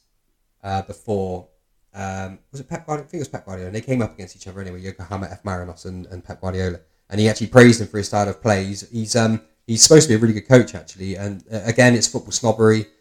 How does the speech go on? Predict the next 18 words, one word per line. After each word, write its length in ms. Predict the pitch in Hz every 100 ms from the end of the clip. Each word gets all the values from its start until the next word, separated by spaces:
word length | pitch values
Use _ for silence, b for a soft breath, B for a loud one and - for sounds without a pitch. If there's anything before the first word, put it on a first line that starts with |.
| _
People 180 | 113 110
saying, 240 | 110 104 127
"Oh, 180 | 165 160
he's 100 | 147
only 220 | 139 160
managed 320 | 180 185 170
in 80 | 120
Japan." 380 | 110 - 110 143
And 20 | 131
he, 80 | 117
he 200 | 110 110
did 180 | 113 113
very 220 | 127 131
well 160 | 113 104
in 80 |
Australia 540 | 104 - 127 120 104 92
as 160 | 92
well, 240 | 104 95